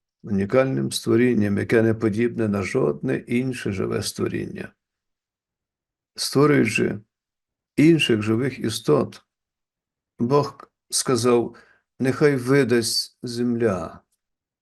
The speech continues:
Натомість, коли він створював людину, то промовив: «Створімо людину за образом нашим, за подобою нашою», і вдихнув у її ніздри дихання життя.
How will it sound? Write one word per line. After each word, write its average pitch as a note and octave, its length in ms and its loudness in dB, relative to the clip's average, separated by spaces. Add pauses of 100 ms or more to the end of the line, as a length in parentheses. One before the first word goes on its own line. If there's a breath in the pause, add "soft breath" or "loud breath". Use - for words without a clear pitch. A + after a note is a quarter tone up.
(160)
Натомість, C3+ 680 4
коли C3+ 260 2
він C#3 140 2
створював B2 580 0
людину, G#2 720 0 (100)
то B2 180 -2
промовив: A#2+ 680 -2 (1000)
«Створімо C3 680 2
людину A2 640 -2 (120)
за A2 220 -2
образом F#2+ 680 -4
нашим, C3+ 600 -2 (480)
за G#2+ 200 0
подобою G#2 840 -2 (340)
нашою», G2+ 760 -2 (920)
і B2 120 4
вдихнув G#2+ 560 0
у A2 60 0
її G2+ 300 0
ніздри A#2+ 400 -2
дихання G#2 520 -2
життя. F#2+ 500 -6